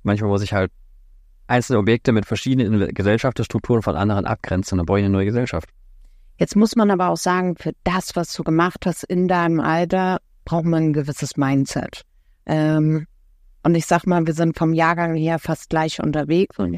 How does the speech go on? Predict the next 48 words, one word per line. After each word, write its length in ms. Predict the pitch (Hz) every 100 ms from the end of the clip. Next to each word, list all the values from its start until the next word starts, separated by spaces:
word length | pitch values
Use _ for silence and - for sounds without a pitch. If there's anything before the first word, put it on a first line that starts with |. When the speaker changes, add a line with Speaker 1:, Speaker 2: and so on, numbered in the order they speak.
| 175
Speaker 2:
da 120 | 147
gab's 280 | 160 202 -
es 160 | 294 -
ja 120 | 156
noch 180 | 143 -
gar 180 | 143 143
nicht 160 | 139
so. 140 | - 139
Also 280 | 147 151
mit 260 | 151 156 -
Anfang 380 | 175 180 175 156
zwanzig 600 | - 170 254 - 202 -
oder 180 | 156 151
so 140 | 170 - _ -
hatten 240 | 170 202
wir 80 | 208
ja 120 | 185
gar 160 | 160 156
nicht 220 | 156 -
den 160 | 156 151
Zugang 560 | - 185 165 160 160
zu 320 | 147 156 151 156 - - - -
Immo 300 | 240 247 240
Tommy, 560 | - 220 202 208 208 202
Omi, 400 | 190 214 226 208
äh, 540 | 214 202 196 190 190
dann 380 | 165 190 196 190 -
alle 200 | 208 247
möglichen 500 | 247 247 240 226 214
Gesellschaften 580 | 202 202 220 240 - 208
irgendwie 320 | 208 208 208
mit 220 | 202 190
dazu, 260 | 208 - 208
Teaching 480 | - 226 - 226
Finance 760 | 214 208 208 208 208 208 202 208
und 220 | - 214
wen's 240 | 226 254 -
alles 320 | 135 165 -
gibt. 220 | 190 -
Speaker 1:
Mhm. 280 | 214 95 190
Speaker 2:
Das 180 | 185 -
hatten 220 | 240 180
wir 80 | 151
ja 120 | 143
gar 160 | 151 147
nicht. 200 | 160 -
Was 220 | 214
war 120 | -